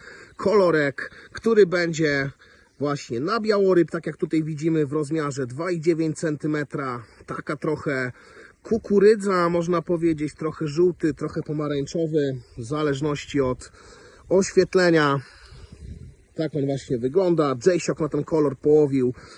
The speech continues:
ostatnio właśnie pięknych wzdręg, które udostępniał. Gra to świetnie, dobrze przetestowane na wodzie, nie tylko przez niego, ale przez wiele innych osób.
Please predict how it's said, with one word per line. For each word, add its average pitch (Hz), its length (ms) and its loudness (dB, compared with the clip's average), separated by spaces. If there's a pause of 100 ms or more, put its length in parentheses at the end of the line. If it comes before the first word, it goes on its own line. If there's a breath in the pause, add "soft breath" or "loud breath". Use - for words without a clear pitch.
(260 loud breath)
ostatnio 160 540 0
właśnie 131 320 -2
pięknych 190 420 2
wzdręg, 156 420 0
które 139 260 -2
udostępniał. 151 920 -2
Gra 147 280 -4
to 131 140 -8
świetnie, 151 680 -2
dobrze 143 320 -2
przetestowane 139 720 -4
na 160 200 0
wodzie, 147 480 2
nie 151 120 0
tylko 143 280 -4
przez 131 220 -10
niego, 135 400 -2
ale 117 240 -6 (400 loud breath)
przez 196 220 -2
wiele 185 240 6
innych 170 420 2
osób. 156 400 -2